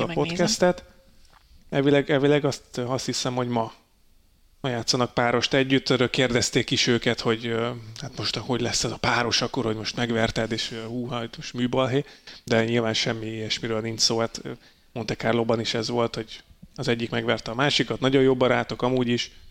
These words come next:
Speaker 2: jóban vannak, és ez egy ilyen dolog, ez erről szól, ilyen a tenisz, hogy az egyik nap kikapsz tőle, aztán mész tovább, a másik nap már nem is gondolsz rá, mész, mész előre.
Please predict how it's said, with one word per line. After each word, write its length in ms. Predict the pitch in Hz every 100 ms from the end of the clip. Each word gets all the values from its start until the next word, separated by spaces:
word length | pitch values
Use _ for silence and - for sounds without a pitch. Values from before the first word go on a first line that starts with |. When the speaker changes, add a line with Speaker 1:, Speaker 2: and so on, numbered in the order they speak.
| - -
Speaker 2:
jóban 320 | 123 120 120
vannak, 360 | 117 117 117 -
és 300 | 117 - -
ez 100 | 139 120
egy 160 | 110
ilyen 220 | 113 110
dolog, 280 | 113 110 110
ez 120 | 110 120
erről 280 | 110 110 107
szól, 280 | - 113
ilyen 160 | 117 113
a 60 | 110
tenisz, 420 | 117 117 117 -
hogy 200 | 113 113 - - - - _ -
az 100 | 127
egyik 280 | 120 123
nap 320 | - 117 - - -
kikapsz 360 | - 143 135 -
tőle, 220 | 131 117
aztán 300 | 110 - 113
mész 300 | 117 117 -
tovább, 260 | 120 110 113
a 240 | 110 123
másik 360 | 120 113 - -
nap 140 | 123
már 80 | 113
nem 100 | 110
is 120 | 113
gondolsz 420 | 113 110 110 110
rá, 100 | -
mész, 300 | 110 113 -
mész 240 | - 110 -
előre. 400 | 117 113 143